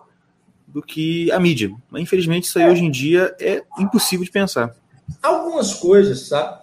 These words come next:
Speaker 2: Meu ponto de vista sobre isso também é o seguinte: é que algumas coisas há mediações possíveis,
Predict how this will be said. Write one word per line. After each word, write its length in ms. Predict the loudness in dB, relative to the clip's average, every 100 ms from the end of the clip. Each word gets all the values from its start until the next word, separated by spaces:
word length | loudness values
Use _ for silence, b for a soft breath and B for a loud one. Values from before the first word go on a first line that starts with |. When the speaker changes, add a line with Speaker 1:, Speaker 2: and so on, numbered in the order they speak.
| _ _ _ _ _ _ -6
Speaker 2:
Meu 220 | 2 2
ponto 140 | 4 0
de 60 |
vista 160 | 0 -4
sobre 260 | -10 -10 -10
isso 140 | -4
também 220 | -4 -2 -2
é 40 |
o 40 |
seguinte: 460 | -4 -8 -8 -12 -14 -12
é 60 |
que 100 | 0
algumas 400 | 2 4 2 0
coisas 640 | -2 0 0 0 -12 -20 -20 _ _ _ _ _ _
há 160 | -4 0
mediações 760 | 0 2 0 0 -2 -2 -2
possíveis, 800 | -4 -8 -8 -8 -10 -10 -12 -18